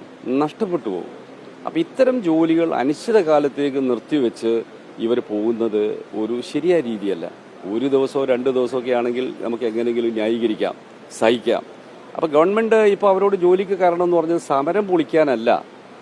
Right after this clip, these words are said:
ഇത്തരം ആരോഗ്യ മേഖലയിലെ മനുഷ്യൻ്റെ ജീവനുമായി ബന്ധപ്പെട്ട ആരോഗ്യവുമായി ബന്ധപ്പെട്ട മേഖലയിലാകുമ്പോൾ ഒരു കരുതൽ വേണം എന്നതിൻ്റെ അടിസ്ഥാനത്തിലായിരിക്കണം. മറ്റൊരു തരവും ഞങ്ങളാരോടും ആലോചിച്ചിട്ടില്ല, ട്രേഡ് യൂണിയനുകൾ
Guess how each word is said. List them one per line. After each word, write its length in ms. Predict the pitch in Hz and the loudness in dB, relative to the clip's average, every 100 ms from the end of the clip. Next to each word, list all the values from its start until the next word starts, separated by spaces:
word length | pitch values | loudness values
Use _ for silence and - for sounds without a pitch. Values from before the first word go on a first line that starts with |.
| - 131 | -14 -12
ഇത്തരം 400 | - - 240 220 151 143 185 | -12 2 4 4 2 2 4
ആരോഗ്യ 380 | 220 247 226 226 190 | 4 4 2 2 4
മേഖലയിലെ 580 | 170 156 139 131 147 175 | 4 4 4 2 2 0
മനുഷ്യൻ്റെ 460 | 123 123 - 147 151 110 | 0 -2 -4 -2 -2 -2
ജീവനുമായി 580 | 123 165 196 170 151 139 120 | -2 0 2 2 2 0 0
ബന്ധപ്പെട്ട 440 | 113 107 101 90 113 92 - - - - 117 | 0 -2 -2 0 0 -2 -6 -18 -16 -2 2
ആരോഗ്യവുമായി 560 | 160 208 196 180 156 135 | 6 6 4 2 2 0
ബന്ധപ്പെട്ട 500 | 117 110 101 104 107 | -2 -2 -2 -2 -2
മേഖലയിലാകുമ്പോൾ 1000 | 98 95 131 160 160 110 90 92 95 113 160 | -2 0 2 4 4 2 2 0 -2 -2 -2
ഒരു 80 | 151 - | -4 0
കരുതൽ 340 | 147 170 208 214 160 | 2 4 6 6 4
വേണം 240 | 160 175 175 | 2 2 0
എന്നതിൻ്റെ 320 | 160 185 196 190 | 0 2 2 0
അടിസ്ഥാനത്തിലായിരിക്കണം. 760 | 160 190 190 196 196 175 135 90 - - - | 0 -2 2 4 4 4 2 -2 -12 -20 -2
മറ്റൊരു 260 | 143 202 202 | 0 2 2
തരവും 200 | 202 208 196 | 2 2 2
ഞങ്ങളാരോടും 480 | 180 214 220 214 208 | 4 4 6 6 4
ആലോചിച്ചിട്ടില്ല, 500 | 190 185 170 147 147 202 - - - - - | 4 2 0 -2 -2 -6 -10 -20 -20 -20 0
ട്രേഡ് 200 | 180 180 | 2 4
യൂണിയനുകൾ 280 | 185 180 175 | 4 4 6